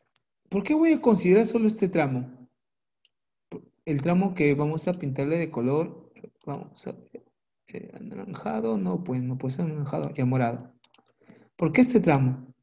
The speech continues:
Esta es la posición de Carabalí, mira. Ahí está.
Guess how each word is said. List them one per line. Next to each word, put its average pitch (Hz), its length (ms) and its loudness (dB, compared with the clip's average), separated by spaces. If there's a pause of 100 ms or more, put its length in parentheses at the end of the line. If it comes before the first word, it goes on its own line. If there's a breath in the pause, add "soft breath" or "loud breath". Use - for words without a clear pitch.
Esta 143 260 2
es 190 60 6
la 202 80 4
posición 151 360 0
de 151 100 2
Carabalí, 151 460 6
mira. 135 260 4 (680)
Ahí 113 280 -2
está. 180 360 -2